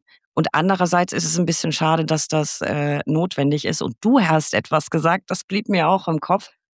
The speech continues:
Da ging's so ein bisschen um Artikel einundzwanzig Grundgesetz und wie er eigentlich formuliert ist. Und du sagst: „Ja, ist ja eigentlich ganz klar. Subjekt, Prädikat,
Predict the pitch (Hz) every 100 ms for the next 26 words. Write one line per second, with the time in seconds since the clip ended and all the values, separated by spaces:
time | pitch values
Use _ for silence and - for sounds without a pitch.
0 | _ - 156 190 220 - 175 175 208 -
1 | 180 175 - _ 170 - 160 - 180 -
2 | 165 160 - 151 165 156 160 156 165 -
3 | 190 208 190 160 160 160 - 151 170 170
4 | - 156 160 - 165 156 151 175 - 170
5 | - - - _ - 165 165 156 156 147
6 | - _ - 160 - _ _ _ - 143
7 | 160 - 156 156 - 147 - - 147 131
8 | _ _ 117 151 160 147 - _ _ _
9 | - 147 135 - 127